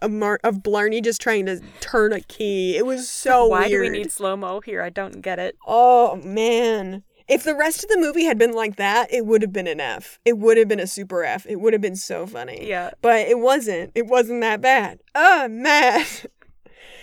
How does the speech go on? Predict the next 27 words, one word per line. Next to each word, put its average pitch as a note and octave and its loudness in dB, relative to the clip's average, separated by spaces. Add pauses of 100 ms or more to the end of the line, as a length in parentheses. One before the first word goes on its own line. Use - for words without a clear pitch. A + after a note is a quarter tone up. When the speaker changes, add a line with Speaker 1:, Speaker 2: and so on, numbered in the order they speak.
(200)
Speaker 1:
The C4+ 4
last D4 6
thing F#4+ 2
I F4 0
had A#3 2
is G3+ -4
that F#3+ -4
Gwen A#3+ 0
said C4+ 0
the A#3 2
line, G3 -4 (200)
"You're G#3 0
not A3+ 2
stupid, G#3 -4
you're F#3 -8
eighteen," F3+ -8
which G3+ -8
I G3 -6
thought F#3+ -6
was F#3 -6
really G3 -8
funny F3+ -8
and B3+ -8
true. E3 -10 (140)
Speaker 2:
Yeah. G3 -8 (560)
Speaker 1:
'Cause A3+ -8 (140)
eighteen-year-olds A#3+ -4